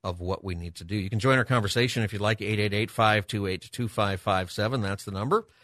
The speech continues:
eight eight eight, five two eight, two five five seven, if you want to join our conversation. In several states, the same message has been scrawled across abortion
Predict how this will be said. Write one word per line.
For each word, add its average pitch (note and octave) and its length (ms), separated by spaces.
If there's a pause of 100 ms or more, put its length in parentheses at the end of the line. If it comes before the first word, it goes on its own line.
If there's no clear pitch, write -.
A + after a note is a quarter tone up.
(320)
eight A2+ 260
eight A2 260
eight, G#2+ 220
five A2+ 480
two A#2 280
eight, - 280 (100)
two C#3+ 220
five G2 360
five F#2+ 320
seven, G#2 280
if F2+ 120
you F#2 80
want F#2 160
to F2 40
join G2 400
our F#2+ 400 (140)
conversation. F#2+ 720 (1800)
In C3 400
several D#3 560
states, - 840
the G#2+ 120
same D3+ 280
message C#3 380
has A#2 320
been A#2 460 (160)
scrawled C3 540
across A#2+ 480
abortion A2 540